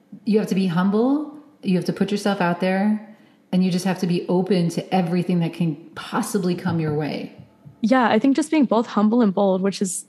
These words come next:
Speaker 2: again, like, such, like, a weird thing that you wouldn't think goes together, but I feel like it really does. You just have to be both.
Speaker 1: Yeah, I absolutely love it, Ashley. Okay,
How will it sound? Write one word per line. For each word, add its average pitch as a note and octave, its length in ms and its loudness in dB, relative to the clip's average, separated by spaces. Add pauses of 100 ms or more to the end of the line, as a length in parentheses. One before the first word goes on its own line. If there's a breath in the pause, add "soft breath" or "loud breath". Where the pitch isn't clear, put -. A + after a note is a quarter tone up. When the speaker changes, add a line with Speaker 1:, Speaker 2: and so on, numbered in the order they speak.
(200)
Speaker 2:
again, A#3+ 280 4
like, G#3+ 140 4
such, A#3 180 0
like, D#4 140 2
a A#3+ 60 4
weird G#3+ 320 4
thing G#3 120 4
that G#3 80 4
you G3+ 80 2
wouldn't G#3 160 2
think G#3+ 140 4
goes F#3 180 0
together, A3+ 320 2
but G3+ 300 2
I G3+ 100 4
feel A3+ 220 2
like B3 140 2
it A#3 60 2
really G3+ 200 4
does. F#3 240 2
You G3 80 0
just F#3+ 120 -2
have G#3+ 140 0
to - 80 -12
be F#3+ 140 0
both. G3 280 -2 (600 soft breath)
Speaker 1:
Yeah, E3+ 240 2 (580)
I F#3+ 120 2
absolutely F3+ 580 0
love D#3+ 160 -2
it, D#3+ 60 -2
Ashley. E3 420 -4
Okay, A3 420 2